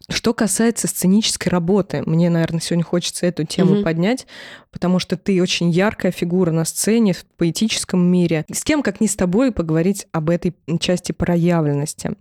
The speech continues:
Speaker 1: А, скажи, у тебя такая есть особая форма выступления, то есть издалека на каком-нибудь поэтическом вечере сразу, даже если слышно плохо, но будет понятно, что ты выступаешь, это твой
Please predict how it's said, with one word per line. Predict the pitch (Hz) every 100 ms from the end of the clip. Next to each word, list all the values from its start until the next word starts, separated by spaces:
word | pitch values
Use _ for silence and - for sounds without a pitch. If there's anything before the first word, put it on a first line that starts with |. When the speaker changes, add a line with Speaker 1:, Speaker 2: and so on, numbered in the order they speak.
| -
Speaker 1:
А, | 196 175
скажи, | - 190 190 214 175 165
у |
тебя | - 214
такая | 247 208 185 - -
есть | 170 214 - -
особая | 180 - - 220 233 185 175
форма | - 208 247 185 156
выступления, | 175 - 185 190 190 170 156 151 - -
то | -
есть | - -
издалека | 165 165 185 190 214 208 170 - - - -
на |
каком-нибудь | 165 170 190 175 160 -
поэтическом | 175 170 190 - - 165 165
вечере | 175 - - 190 165 - - -
сразу, | - 180 185 170 156
даже | 165 156
если | 160 170 - 165
слышно | 202 214 - 160
плохо, | 160 190 320 -
но | 170 165
будет | 185 226 214
понятно, | 185 190 165 - 160
что | - -
ты | 214
выступаешь, | 180 - - - 156 143 170 -
это | 220 202 165
твой | 170 190